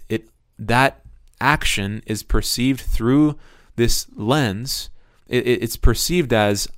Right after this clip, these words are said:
"I'm s-, I'm scared. Maybe I can't trust. Therefore, I need pr-, to protect myself." So there then is the quote unquote overreaction because it activates this fight or flight response. The reality is, again, when you look at it through this new lens,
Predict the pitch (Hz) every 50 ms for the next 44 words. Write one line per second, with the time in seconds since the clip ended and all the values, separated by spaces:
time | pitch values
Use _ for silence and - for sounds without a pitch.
0 | - - - 113 117 123 123 113 - - - - 104 107 127 135 - - - 107
1 | 101 101 104 113 110 - - - - _ _ - - 104 107 117 120 127 120 120
2 | 120 117 - - 131 - 120 - - 107 101 101 - - - - - 107 107 107
3 | - - 107 104 - 101 98 95 - - 98 - - - - - - - 104 -
4 | 110 98 - - 95 92 - - 87 85 85 - - - - - - - - -
5 | - _ - - 113 110 107 120 135 147 151 151 - - - 110 107 117 120 127
6 | 131 135 - 117 113 107 101 - - - - 107 104 - - - 117 120 113 113
7 | 107 - - 107 107 - - 117 120 127 131 127 110 117 110 107 101 104 95 95
8 | 104 123 - - - - 90 90 101 120 - - - - _ - - - - -
9 | - 113 - 131 117 110 113 - - 117 117 - - 113 104 107 104 - - 110
10 | 104 - - - - 104 - - 107 101 - - 107 104 101 - - 101 - -
11 | - 110 104 92 - - - - - - - - - - - - - - - 120
12 | 113 107 110 110 113 131 156 170 156 123 117 110 110 104 113 113 117 135 - -
13 | 110 110 107 104 110 127 123 - 135 123 120 113 - 123 117 104 107 - - 110
14 | 110 104 101 107 135 165 160 135 113 110 113 - -